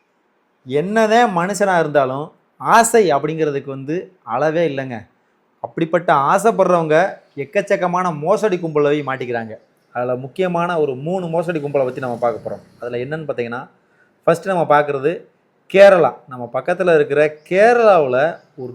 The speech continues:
நூதனமான மோசடி பல வருஷமா வந்து நடந்திருக்குது. அதுல ஆயிரம் கோடி ரூபா வரைக்கும் அதுல வந்து மோசடி பண்ணியிருக்கிறாரு ஒருத்தவர். அனந்தகிருஷ்ணன் அப்படின்றவரு தொண்டு நிறுவனம் நடத்தி வந்து,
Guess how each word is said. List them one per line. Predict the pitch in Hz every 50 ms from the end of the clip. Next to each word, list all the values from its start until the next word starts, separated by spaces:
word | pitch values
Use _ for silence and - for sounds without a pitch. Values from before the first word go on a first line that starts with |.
| 131 151
நூதனமான | 175 202 220 208 220 208 190 180 180 180 185 185 180 165 156 143
மோசடி | 139 143 143 139 - 143 143 143 170 180 - _ _ _ _
பல | 127 123 123 139 143
வருஷமா | 139 127 135 139 143 - 170 160 151 139 135
வந்து | 135 135
நடந்திருக்குது. | 123 123 123 123 120 117 113 113 120 127 147
அதுல | 147 127 113 120 135 143 139
ஆயிரம் | 123 110 107 113 127 147 175 214 226 240 240 233 220 196
கோடி | 180 180 175 165 160
ரூபா | 147 151 165 175 165
வரைக்கும் | 151 147 139 139 - - 214 - - _ _ _ _ _ _ _ _ _ _ _
அதுல | - 131 131 131 135
வந்து | 127 135 147 156 165 151 131
மோசடி | 135 147 151 147 151 143 131
பண்ணியிருக்கிறாரு | 123 120 117 110 110 107 113 117 123 135 135
ஒருத்தவர். | 117 113 - - 110 107 - - _ _
அனந்தகிருஷ்ணன் | 123 131 151 180 196 208 170 160 151 - - 180 165 147
அப்படின்றவரு | 131 120 123 127 127 123 127 120 117 120 143 170 214 202 _
தொண்டு | _ 160 165 170 180
நிறுவனம் | 180 170 170 151 143 139 135 127 117
நடத்தி | 120 120 127 - - 127
வந்து, | 120 117 117 113 131 151 165 -